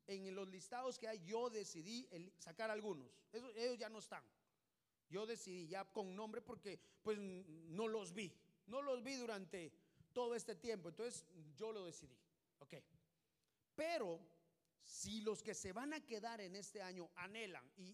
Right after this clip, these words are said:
y ese día que estemos, vamos a levantar la mano. ¿Quiere estar? Amén. Amén. Y si alguien quiere estar, levanta su mano, lo apuntamos, lo, lo ubicamos de una vez. Y fíjese, pues,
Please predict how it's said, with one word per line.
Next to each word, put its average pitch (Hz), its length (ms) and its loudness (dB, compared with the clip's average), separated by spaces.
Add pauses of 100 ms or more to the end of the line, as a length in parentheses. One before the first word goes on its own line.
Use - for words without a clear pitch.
y 190 100 0
ese 240 220 0
día 285 200 0
que - 80 -4
estemos, 262 480 0 (280)
vamos 262 300 4
a 233 80 2
levantar 185 380 0
la 220 100 2
mano. 220 280 -2
¿Quiere 330 220 0
estar? 381 260 2 (460)
Amén. 190 380 2 (1080)
Amén. 247 220 2 (720)
Y 233 100 -2
si 214 140 0
alguien 302 240 4
quiere 311 220 2
estar, 302 220 0
levanta 269 360 0
su 226 120 -4
mano, 277 260 -2
lo 262 80 0
apuntamos, 220 600 -4
lo, 202 220 0
lo 208 120 -2
ubicamos 214 680 -4
de 220 60 -10
una 214 160 -6
vez. 214 260 -8
Y 185 60 -10
fíjese, 185 300 -8
pues, 113 140 -20